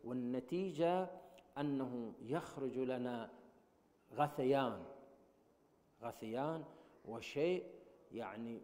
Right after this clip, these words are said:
مهزلة. عشرات الكتب تطبع بعنوان قراءات وآراء، لكنها ما يغث-، يعني يغيث النفس، شيء يعني مقرف واقعا. ليس هذا هو القرآن الذي نطالب بحضوره.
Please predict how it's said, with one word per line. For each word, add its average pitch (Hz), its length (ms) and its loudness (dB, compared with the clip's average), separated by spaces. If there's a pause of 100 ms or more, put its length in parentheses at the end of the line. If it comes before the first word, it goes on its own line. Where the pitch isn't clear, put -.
مهزلة. 127 800 4 (840)
عشرات 190 560 -2
الكتب 135 460 -2
تطبع 123 560 0 (320)
بعنوان 120 540 0
قراءات 120 760 -2
وآراء، 110 680 -4 (180)
لكنها 127 920 0 (380)
ما 120 560 -2 (260)
يغث-، 143 580 -4
يعني 117 720 -4
يغيث 143 420 2
النفس، 117 600 -2 (420)
شيء 220 500 -2
يعني 156 260 -4
مقرف 170 500 0
واقعا. 95 420 -2 (380)
ليس 117 180 -6
هذا 131 220 2
هو 123 100 0
القرآن 117 380 -4
الذي 107 240 -6
نطالب 117 540 -2 (120)
بحضوره. 90 500 -14